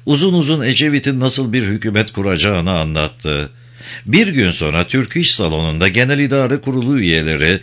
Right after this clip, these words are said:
il başkanları ve milletvekilleriyle bir toplantı daha yapıldı. Erbakan bir türlü istediği koalisyon kararını çıkaramadı. Fakat Erbakan öyle kolay pes edecek yapıda bir kişi değildi.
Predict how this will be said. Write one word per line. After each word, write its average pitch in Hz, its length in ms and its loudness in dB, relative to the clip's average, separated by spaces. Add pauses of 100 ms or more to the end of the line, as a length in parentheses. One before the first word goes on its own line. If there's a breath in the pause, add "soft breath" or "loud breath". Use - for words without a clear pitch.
il 151 240 4
başkanları 139 680 2
ve 139 100 4
milletvekilleriyle 113 1200 0
bir 123 140 0
toplantı 95 600 -4
daha 85 200 0
yapıldı. 71 680 -2 (380 loud breath)
Erbakan 147 640 2
bir 165 180 2
türlü 135 340 -2
istediği 117 540 -2
koalisyon 117 680 0
kararını 101 580 0
çıkaramadı. 76 880 -2 (840 loud breath)
Fakat 85 320 0
Erbakan 85 520 2
öyle 85 340 2
kolay 107 480 2
pes 107 240 0
edecek 90 380 0
yapıda 104 400 0
bir 101 180 0
kişi 92 320 -2
değildi. 78 600 0